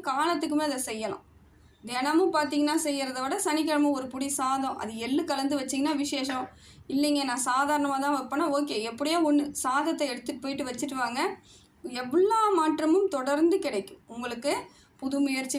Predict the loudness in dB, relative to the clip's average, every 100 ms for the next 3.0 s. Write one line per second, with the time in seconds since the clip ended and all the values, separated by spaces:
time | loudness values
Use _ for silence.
0 | -4 -2 -2 -4 -6 -6 -6 -4 -2 0
1 | 0 0 0 0 -2 -4 -2 0 2 2
2 | 2 0 0 -2 -4 -4 -4 -4 -4 -2